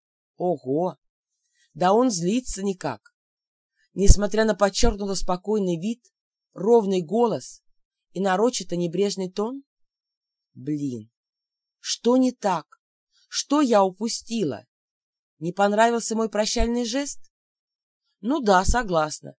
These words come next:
ребячество, конечно. Но это же не со зла.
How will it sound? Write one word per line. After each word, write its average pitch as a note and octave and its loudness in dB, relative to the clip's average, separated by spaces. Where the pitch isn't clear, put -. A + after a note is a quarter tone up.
ребячество, G3+ 4
конечно. D3+ -8
Но A#3 6
это A#3 2
же F3+ 2
не F#3 0
со F#3+ 0
зла. F#3+ -2